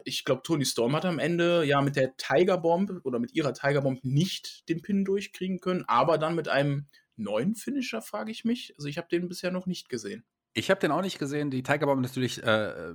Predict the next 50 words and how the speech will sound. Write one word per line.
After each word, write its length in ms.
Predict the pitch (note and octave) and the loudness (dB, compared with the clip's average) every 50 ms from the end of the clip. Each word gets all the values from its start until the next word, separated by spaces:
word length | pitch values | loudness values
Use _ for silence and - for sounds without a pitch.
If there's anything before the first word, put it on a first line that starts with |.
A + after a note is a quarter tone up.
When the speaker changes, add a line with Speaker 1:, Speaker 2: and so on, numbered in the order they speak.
| D2 | -12
Speaker 2:
Storm 360 | - - - A#2+ G#2+ A#2+ B2 | -14 -8 -4 -2 -2 -2 -2
Zero. 480 | - - - D#3+ C#3 A#2 A2+ B2+ B2+ C3 | -2 0 0 2 4 4 2 2 0 -2
Ähm, 260 | A2+ G#2+ G#2+ A2+ A#2 - - | -2 -2 0 0 -2 -4 -4
in 100 | B2 A2+ | -4 -2
dem 160 | A2+ C3+ C3 | -2 -2 -2
Fall 320 | C3 - D3 C#3+ D3 D3+ D3 - - - - - _ _ _ - | 0 2 2 2 2 2 -2 -6 -16 -20 -20 -20 _ _ _ -14
d-, 160 | G2 F#2+ A2 | -12 -10 0
gab's 280 | - B2 A#2+ A#2+ - | 2 2 2 2 -2
so 60 | - C3 | -6 -4
eine 120 | C3+ A#2 | 0 2
Art, 220 | A#2 D3+ D#3 - | 2 2 2 2
ja, 120 | D#3 D3+ D#3 | -2 -4 -6
ich 120 | C3 - | -4 -2
weiß 160 | - A3 A3+ | -2 -2 0
nicht, 220 | F#3 C3+ B2 - - | 0 -2 -4 -4 -6
so 140 | B2 C3 C3 | -4 -2 0
ein 60 | C3 | 0
modifizierter 920 | C3+ C#3 C3+ C3 C3 C3+ C3 - - E3 D#3+ - D3+ D3 C#3+ B2+ B2+ - - - | 0 0 -2 -2 -4 -4 -4 -2 -4 -4 -2 0 0 0 0 -2 -4 -10 -10 -4
Angle 340 | A#2+ B2+ D3+ F3+ G#3+ A#3 A#3 | -2 -2 0 2 0 0 0
Slam, 420 | - - F#3+ F#3 F#3 F#3+ F3+ D#3 | 0 0 2 2 2 0 -2 -4
wo 100 | D3 C#3 | -6 -6
sie 140 | C3 C3+ C3 | -4 -4 -2
dann 260 | C3+ B2 B2+ B2+ B2+ | -2 0 0 0 -2
ihre 300 | A2+ E2+ A#2 A#2 B2 A#2+ A2+ | -2 -2 -2 -2 -2 -2 -2
Gegner 320 | A2 B2 B2 C3+ B2 A2+ | -2 -4 -2 -2 -2 -2
gedreht 480 | G#2 A2+ - - - - C#3+ C#3+ C#3 - | -2 -4 -6 -4 -6 -4 -4 -4 -2 -2
hat 120 | F3+ - | -2 -2
und 140 | A2+ G#2+ - | -2 -6 -4
die 60 | B2+ | -2
dann 140 | B2+ B2 A#2 | -2 -2 -2
trotzdem 320 | - - C3 C3 - D#3+ | -2 -4 -6 -4 -4 -4
mit 120 | D3+ C3+ - | -6 -4 -4
dem 200 | C3+ C3 B2 A2+ | -4 -4 -4 -6
Speaker 1:
Ich 120 | - - - | -6 -6 0
fand 180 | - - B2+ | 0 0 2
den 80 | - B2+ | 2 0
cool. 80 | - B2+ | 2 4
Speaker 2:
Gesichtskopf 460 | - A#3+ E3 - - D#3 D#3 - - | 4 4 4 4 2 -2 -4 -4 -6
auf-, 220 | - B2 C3 C3 C#3+ | -4 -4 -4 -4 -4
ich 80 | C3 | 0
fand 140 | - G#3+ A3 | 0 2 2
den 80 | A#3+ A3 | 4 2
auch 120 | A3 G3+ - | 2 0 0
super 220 | - A3+ - C4 | 0 0 2 2
gut. 160 | G#3+ C#3+ G#2 - | 4 2 0 0
Speaker 1:
Ich 60 | - | 0
fand 140 | - A#2+ - | 0 0 2
den 40 | |
Speaker 2:
Also, 120 | A#2 A2 G2+ | 2 2 2
Speaker 1:
cool. 180 | - A#2+ A#2+ | 2 0 -2